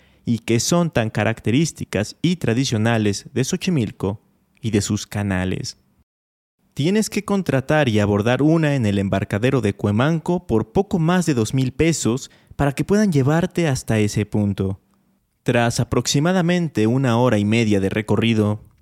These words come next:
si es que no hacen otras paradas turísticas antes, podrás empezar a visualizar el enigmático sitio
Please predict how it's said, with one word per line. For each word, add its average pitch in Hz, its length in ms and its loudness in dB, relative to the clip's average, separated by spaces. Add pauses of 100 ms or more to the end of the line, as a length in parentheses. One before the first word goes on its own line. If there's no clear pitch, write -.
(360)
si 110 220 0
es 104 160 0
que 107 140 -2
no 107 180 2
hacen 107 240 0
otras 107 320 -2
paradas 107 480 -2
turísticas 131 640 -2
antes, 104 500 -2 (540)
podrás 113 380 2
empezar 117 420 -2
a 123 60 -2
visualizar 110 840 -2 (380)
el 110 140 -2
enigmático 131 640 0
sitio 113 640 -2